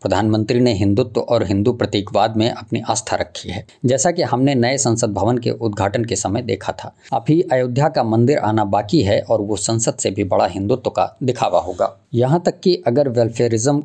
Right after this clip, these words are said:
कम रिटर्न दे रहा है, जैसा कि कर्नाटक में दिखा,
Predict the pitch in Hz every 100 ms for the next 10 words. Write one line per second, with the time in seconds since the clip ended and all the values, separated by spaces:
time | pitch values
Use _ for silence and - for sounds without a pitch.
0 | - 131 139 123 117 110 101 98 95 101
1 | 113 120 104 98 101 107 107 95 98 104
2 | - - 98 95 95 110